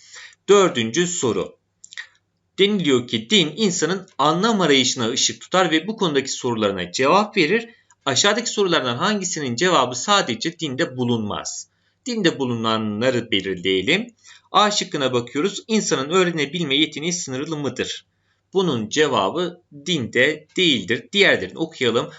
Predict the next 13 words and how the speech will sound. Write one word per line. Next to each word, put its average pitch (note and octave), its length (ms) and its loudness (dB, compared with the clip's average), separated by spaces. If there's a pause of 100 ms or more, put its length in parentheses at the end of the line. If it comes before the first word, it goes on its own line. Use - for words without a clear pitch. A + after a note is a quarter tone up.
(140)
Allah F#3 300 2
insanları E3+ 440 0
güzel C3+ 380 0
davranışlarla B2+ 680 2
mı A2 100 -4
sınamaktadır? G2 1080 -4
Evet. A2 580 0
Ahirette E3 580 2
herkes D3+ 400 0
yaptığının C3+ 400 -2
karşılığını A#2+ 480 -2
görecek G#2 560 -4
midir? G#2+ 580 -4